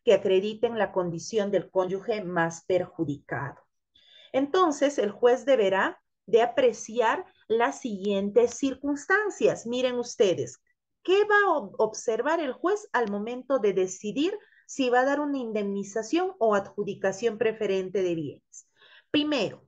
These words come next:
verificará el grado de afectación emocional o psicológica de la cónyuge perjudicada o el cónyuge perjudicado. Segundo, se evaluará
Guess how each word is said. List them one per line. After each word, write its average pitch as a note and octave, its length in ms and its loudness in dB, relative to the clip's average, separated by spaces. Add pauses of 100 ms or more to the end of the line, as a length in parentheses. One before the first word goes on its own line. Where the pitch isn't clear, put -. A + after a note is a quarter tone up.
verificará A#3 960 2
el G#3+ 160 4
grado B3 400 4
de G#3+ 100 2
afectación G3 720 -6
emocional A3 760 -4
o G#3+ 120 -4
psicológica A#3 880 0
de G3 140 2
la F3 160 -2
cónyuge F#3 420 -4
perjudicada F3 880 -2
o G3 100 2
el F3 140 -2
cónyuge G3 440 2
perjudicado. D3+ 640 -8 (800)
Segundo, D4 600 2 (480)
se - 240 6
evaluará G#3 560 4